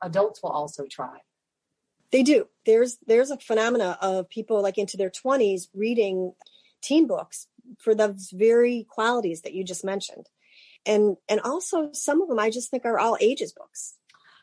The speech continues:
Speaker 1: I think
Speaker 2: They're
Speaker 1: you're right.
Speaker 2: just, you know, they're, they're exploring themes. The, the teen books are really good at exploring important themes,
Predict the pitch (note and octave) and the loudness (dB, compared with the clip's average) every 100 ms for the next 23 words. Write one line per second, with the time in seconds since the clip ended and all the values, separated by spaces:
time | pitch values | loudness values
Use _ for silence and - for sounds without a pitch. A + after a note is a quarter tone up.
0 | _ - G3+ G3+ A3 - A3+ G#3+ - G#3 | _ -2 -2 2 2 2 -2 -4 -10 -8
1 | G#3 A3 G#3+ F#3+ G#3 G3 G3 F#3+ - A3 | -2 0 0 2 0 0 -4 -8 -2 2
2 | G#3+ G#3+ _ A#3 A#3+ B3 A#3 - _ _ | 4 2 _ 2 4 2 -6 -14 _ _
3 | _ _ - - - A3 - D#4 G4 C4+ | _ _ -6 -6 -6 -6 0 2 4 4
4 | G#3 G#3 - - - _ _ _ _ - | 0 -2 -12 -14 -14 _ _ _ _ -4
5 | G3 A#3 B3+ A#3+ G#3+ F#3 F3 - F#3+ F3+ | 2 4 4 2 2 2 -2 -6 0 0
6 | F3+ F3+ - F3+ - E3+ E3 F3 D#3+ D#3+ | 0 -2 -6 -8 -4 -6 -4 -4 -4 -4
7 | D#3+ - | -10 -16